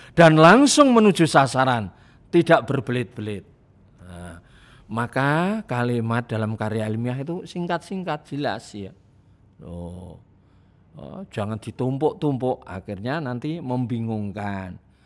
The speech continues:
Ah, berikutnya, jenis karya ilmiah, ya, jenis makalah. Nah, ini sekarang kita masuk makalah. Nah, ini.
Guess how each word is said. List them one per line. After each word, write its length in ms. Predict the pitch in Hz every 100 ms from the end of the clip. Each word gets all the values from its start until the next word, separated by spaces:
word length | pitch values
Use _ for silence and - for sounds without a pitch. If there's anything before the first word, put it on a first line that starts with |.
| _ _ _
Ah, 160 | 78 101
berikutnya, 880 | 101 104 - 101 110 104 95 90 113 _ _ _ _ _ _ _ _ _ _ _ _ _ _ _ _
jenis 560 | 170 170 220 254 - -
karya 400 | 160 156 160 156
ilmiah, 500 | 147 147 143 123 107 -
ya, 240 | 117 135
jenis 400 | - - 139 131
makalah. 720 | 123 113 110 110 101 80 - _ _
Nah, 880 | - 95 98 95 98 95 95 85 80 _ _ _ _ _ _ _
ini 240 | 107 120
sekarang 560 | - 110 110 127 151 170 - _ _ _ _ _ _
kita 240 | - 127 139
masuk 400 | 135 120 147 120
makalah. 720 | 117 - 107 120 123 - - 90
Nah, 640 | 87 95 95 92 87 80
ini. 480 | 110 113 101 92